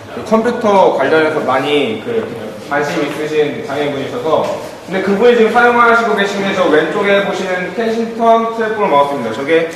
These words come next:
약 한 십오만 원 정도 하는데, 그러니까 장애인분들은 저거를 그 손, 그 손가락으로 볼을 이렇게 움직이시고 저희가 생각했던 아이디어 그대로 이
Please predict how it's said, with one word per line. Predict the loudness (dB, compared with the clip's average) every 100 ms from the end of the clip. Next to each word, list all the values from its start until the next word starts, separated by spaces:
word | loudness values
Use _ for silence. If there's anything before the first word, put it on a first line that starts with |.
| -10 -10 -10 -10 0
약 | 2
한 | 2
십오만 | -4 -4 2 4 6 6
원 | 4
정도 | 2 2 2
하는데, | 4 4 4 4 2
그러니까 | 0 0 0 -6 -12 -6
장애인분들은 | 0 4 4 2 2 0
저거를 | 0 0 2 4 4 2
그 | -4 -6 0
손, | 2 2 0 -4
그 | -6 -6 -8 -8
손가락으로 | -4 4 4 4 2 0
볼을 | 0 2
이렇게 | 0 -2
움직이시고 | -4 -4 -6 -6 -4 2 2 2 -6 -4
저희가 | 2 4 6 4 2 -2 -6 -2
생각했던 | 0 0 0
아이디어 | 0 2 0
그대로 | 0 0 0 0 -2 -8 -12 -16 -10
이 | -8 -6